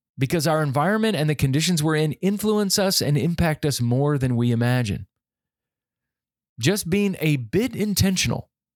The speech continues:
about your environmental conditions can have a huge impact on your life. He talked about four elements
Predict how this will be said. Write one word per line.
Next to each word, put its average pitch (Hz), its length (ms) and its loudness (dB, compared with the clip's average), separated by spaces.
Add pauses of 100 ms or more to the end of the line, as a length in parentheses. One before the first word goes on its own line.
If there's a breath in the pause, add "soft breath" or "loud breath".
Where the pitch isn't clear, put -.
(260)
about 120 400 0
your 143 580 0 (480)
environmental 143 800 0
conditions 120 600 0
can 107 160 0
have 104 180 2
a 107 60 2
huge 104 720 0
impact 113 540 0
on 104 180 0
your 98 160 2
life. 95 400 -2 (1400)
He 135 120 0
talked 156 240 0
about 147 240 -2
four 185 280 0
elements 156 520 0